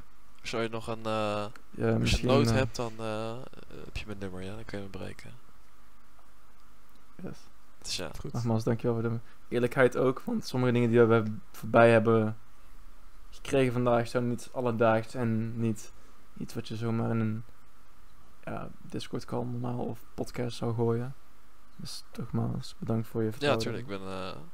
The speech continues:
Speaker 2: Ehm, dan ook,
Speaker 1: open
Speaker 2: dan ook
Speaker 1: persoon, dus.
Speaker 2: Hm? Ja, fijn. Dat is belangrijk. Dan ook naar mijn mede-hosts, eh, Sam en Lau,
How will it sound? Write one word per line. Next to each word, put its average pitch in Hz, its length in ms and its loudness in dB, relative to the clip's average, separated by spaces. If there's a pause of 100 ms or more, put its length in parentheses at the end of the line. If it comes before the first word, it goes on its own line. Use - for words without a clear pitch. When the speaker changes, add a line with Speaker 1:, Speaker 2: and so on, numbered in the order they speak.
(220)
Speaker 2:
Ehm, 123 320 2
dan 127 140 2
ook, 139 260 2
Speaker 1:
open 120 160 -2
Speaker 2:
dan 127 100 0
ook 135 140 2
Speaker 1:
persoon, 101 200 -8 (160)
dus. - 220 -8 (640)
Speaker 2:
Hm? 143 160 -2 (920)
Ja, 135 300 4
fijn. 127 460 -2 (180)
Dat - 100 -8
is - 80 -8
belangrijk. - 340 -6 (600)
Dan 123 140 0
ook 131 120 4
naar 127 120 2
mijn 123 160 2
mede-hosts, 123 1500 4 (440)
eh, 120 200 2
Sam 123 320 4
en 113 100 4
Lau, 113 320 8